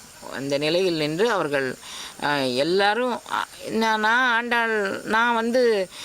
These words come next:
இறைவன் அடைஞ்சிட்டோம்னா எனக்கு போட்டியா அவங்க வருவாங்களா?" ஆ, இப்ப நம்ம, நம்ம ஊ-, நம்ம ஊர் நிலவரப்படி ஒரு கணவனுக்கு ஒரு மனைவி, நம்ம ஊர்,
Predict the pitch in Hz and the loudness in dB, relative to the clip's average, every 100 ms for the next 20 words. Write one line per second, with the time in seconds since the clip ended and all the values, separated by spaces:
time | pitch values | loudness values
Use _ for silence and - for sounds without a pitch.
0 | - 220 240 240 214 202 214 208 226 226 | -8 0 2 4 2 2 0 -2 0 0
1 | 214 220 190 247 262 277 240 208 208 190 | 0 -2 -2 0 2 2 2 2 2 2
2 | 196 196 185 175 190 175 127 - - - | 2 0 0 0 0 0 -4 -10 -20 -20
3 | - - 185 170 160 165 185 202 185 185 | -10 -2 0 2 2 0 0 -2 -2 -2
4 | 190 180 170 156 - - - - - 92 | 2 2 2 -2 -6 -16 -20 -18 -16 -10
5 | 123 202 208 196 208 220 - - - - | -4 -2 2 2 4 2 0 -6 -20 -10
6 | 180 220 220 240 254 214 190 196 190 165 | -2 2 4 4 4 2 2 2 0 -2
7 | 151 156 220 - - - - - 226 226 | -2 0 0 -4 -18 -18 -14 0 4 4
8 | 202 208 208 254 240 226 254 214 208 185 | 4 2 2 2 0 2 4 4 2 0
9 | 185 180 - - - - - - - - | 0 -2 -6 -16 -20 -20 -20 -20 -18 -4
10 | 190 208 208 214 | -2 2 4 2